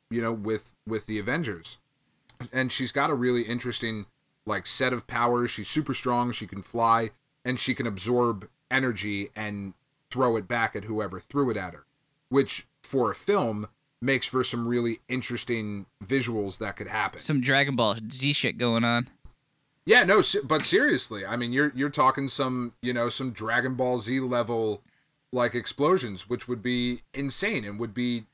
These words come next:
Speaker 1: really awesome.
Speaker 2: Yeah, yeah, I'm, I'm interested to see what they do with the character and where they introduce it, because where they introduce it could mean <laughs> everything, so.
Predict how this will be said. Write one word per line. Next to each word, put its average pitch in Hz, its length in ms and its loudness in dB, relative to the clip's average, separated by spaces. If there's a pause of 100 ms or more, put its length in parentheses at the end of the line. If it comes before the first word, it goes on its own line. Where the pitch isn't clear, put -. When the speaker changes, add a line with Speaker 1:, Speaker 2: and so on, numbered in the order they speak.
(280)
Speaker 1:
really 131 260 0
awesome. 131 380 0 (560)
Speaker 2:
Yeah, 220 300 6
yeah, 196 240 6
I'm, 214 140 8
I'm 220 420 8
interested 220 500 4
to 196 80 2
see 190 220 4
what 190 180 4
they 165 140 4
do 160 580 6
with 135 600 0
the 127 80 0
character 151 800 4
and 131 380 2
where 147 420 6
they 135 180 4
introduce 120 540 2
it, 107 140 -2
because 127 400 0
where 143 260 6
they 175 140 6
introduce 143 480 2
it 127 240 -2
could 127 240 0
mean 120 440 4
<laughs> - 40 -4
everything, 135 720 2
so. 131 380 2